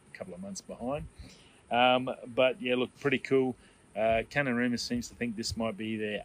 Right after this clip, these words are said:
eight K camera release, uh, an A nine, the new A nine with eight K video,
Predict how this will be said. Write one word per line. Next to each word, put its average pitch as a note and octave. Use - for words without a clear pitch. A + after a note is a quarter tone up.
eight A#2+
K G#2+
camera B2
release, G#2+
uh, F#2+
an G2
A A2+
nine, A2
the F#2+
new A#2
A A2
nine G#2+
with F#2+
eight G#2+
K G#2
video, A2